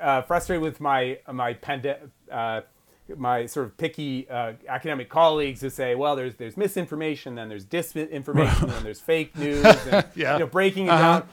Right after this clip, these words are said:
Speaker 1: So I kinda use the misinform-, and to be honest with you, they're right.
Speaker 2: Right,
Speaker 1: Um,
Speaker 2: right.
Speaker 1: <laughs> I use misinformation as sort of an umbrella
Speaker 2: Mm-hmm.
Speaker 1: term, right?
Speaker 2: Mm-hmm.
Speaker 1: Um, to talk about the field, right? Bec-, uh, 'cause I do think that there, you know, there's, a, as you know, I know you,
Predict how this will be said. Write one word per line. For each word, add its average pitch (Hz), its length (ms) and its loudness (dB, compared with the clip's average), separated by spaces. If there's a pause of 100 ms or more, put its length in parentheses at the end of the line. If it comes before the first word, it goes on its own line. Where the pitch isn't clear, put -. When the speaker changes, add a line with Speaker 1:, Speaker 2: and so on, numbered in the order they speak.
(180)
Speaker 1:
So 208 220 2
I 226 180 6
kinda 302 240 0
use 208 280 -2
the 196 100 -4
misinform-, 175 580 -4
and 175 160 -4
to 170 60 -6
be 196 120 0
honest 240 200 2
with 208 160 -6
you, 175 240 -2 (380)
they're 156 440 2
right. 151 420 2 (480)
Speaker 2:
Right, 139 200 10
Speaker 1:
Um, 123 160 -8
Speaker 2:
right. 147 240 8
Speaker 1:
<laughs> - 20 4
I 165 240 0
use 220 320 -2
misinformation 165 920 -2
as 131 160 -6
sort 143 180 -2
of 139 60 -6
an 127 60 -6
umbrella 123 400 0
Speaker 2:
Mm-hmm. 151 140 6
Speaker 1:
term, - 180 -6 (280)
right? 139 220 4
Speaker 2:
Mm-hmm. - 600 -4
Speaker 1:
Um, 135 540 -4 (260)
to 143 120 -12
talk 139 280 2
about 127 200 -6
the 120 60 -12
field, 92 400 -16 (420)
right? 120 220 -12
Bec-, 135 280 -12
uh, 147 120 -6
'cause 151 180 -6
I 170 80 0
do 220 180 -6
think 233 240 -6
that 147 180 -10
there, 147 280 -2
you 147 120 -8
know, 123 80 -8
there's, 123 240 -10
a, 131 200 -12
as 123 200 -8
you 139 100 -4
know, 92 340 -10 (100)
I 113 60 -20
know 107 100 -16
you, 101 140 -16